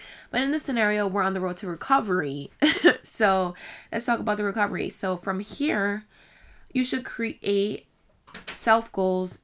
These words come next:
and shared goals that help you be the best partners, friends, or family members to one another.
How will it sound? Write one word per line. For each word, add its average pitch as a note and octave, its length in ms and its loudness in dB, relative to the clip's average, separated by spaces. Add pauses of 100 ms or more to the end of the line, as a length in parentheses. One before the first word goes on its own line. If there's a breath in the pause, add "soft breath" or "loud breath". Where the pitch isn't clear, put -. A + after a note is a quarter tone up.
and F3+ 120 -2
shared F3+ 380 -2
goals D3+ 460 -6 (240)
that D#3+ 80 -6
help F3+ 320 -6
you E3 360 -4 (400)
be E3+ 240 0
the - 140 -8
best - 360 -2
partners, F#3 600 -4 (220 soft breath)
friends, E3 520 -4 (120)
or F3 100 -6
family E3+ 360 -2
members D#3 560 -6
to - 120 -8
one D3+ 220 -6
another. C#3+ 540 -8